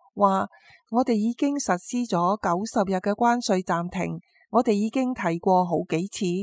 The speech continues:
我哋有十八個重要嘅貿易伙伴，大家應該關注嘅係，我哋已經同英國達成協議。我嘅感覺係，未來幾個禮拜裏面，我哋將宣布幾項重大貿易協議。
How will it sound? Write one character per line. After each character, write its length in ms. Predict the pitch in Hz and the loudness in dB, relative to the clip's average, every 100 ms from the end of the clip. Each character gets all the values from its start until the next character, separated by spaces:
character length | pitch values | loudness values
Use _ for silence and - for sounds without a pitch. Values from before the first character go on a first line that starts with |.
| - _ _ - | -6 _ _ -2
我 120 | 247 | 2
哋 100 | 247 | 4
有 180 | 202 208 | 4 2
十 160 | 214 | 2
八 180 | 190 196 | 2 2
個 300 | 196 190 190 | 2 0 0
重 280 | 185 190 180 | 0 -2 0
要 100 | 185 | -2
嘅 160 | 185 185 | 0 0
貿 320 | 185 165 170 | 2 2 2
易 100 | 170 160 | -2 -4
伙 340 | - 156 190 | 2 2 2
伴， 320 | 220 180 175 - _ - | 2 0 -2 -10 _ -6
大 160 | 180 | -4
家 160 | 180 214 | -2 -2
應 180 | 220 220 | -2 -2
該 100 | 214 208 | -2 -2
關 320 | 220 208 208 | -2 -2 -4
注 160 | 208 185 | -4 -4
嘅 180 | 190 | -2
係， 240 | 185 175 180 - - _ | -2 -2 -4 -10 -20 _
我 160 | 226 | 0
哋 80 | 269 | 0
已 180 | 220 233 | 0 0
經 240 | 247 302 302 | 0 -2 -2
同 240 | 202 165 | -4 -2
英 260 | 214 240 247 | -2 -4 -4
國 320 | 196 175 180 _ | 2 2 0 _
達 200 | 185 175 | -8 -6
成 180 | - 156 | -6 -8
協 240 | 170 185 | -6 -8
議。 340 | 180 175 175 196 _ _ _ | -6 -6 -4 -6 _ _ _
我 140 | 185 | -4
嘅 140 | 185 190 | -2 -2
感 140 | - | -2
覺 260 | 196 214 196 | -2 0 0
係， 300 | 190 180 185 _ _ | 0 0 -2 _ _
未 240 | - 220 220 | 0 2 4
來 240 | 190 180 | 2 2
幾 200 | 190 220 | 0 0
個 140 | 277 262 | 2 2
禮 200 | 185 214 | 2 0
拜 200 | 202 202 | -2 0
裏 140 | 190 | 0
面， 320 | 196 190 180 185 - - | 0 -2 -2 -6 -16 -4
我 140 | 240 | 2
哋 160 | 247 214 | 2 2
將 260 | 294 294 | 2 0
宣 300 | 294 294 285 269 | 0 -4 -2 2
布 280 | 202 185 196 | 2 2 0
幾 200 | 151 202 | -2 -2
項 360 | 220 185 180 185 | 2 0 0 -4
重 260 | 190 180 175 | -4 -4 -4
大 140 | 170 | -4
貿 340 | 170 170 170 165 | -4 -2 -2 0
易 80 | 165 | -4
協 280 | - 190 - | -4 -6 -6
議。 360 | 165 165 175 | -4 -4 -4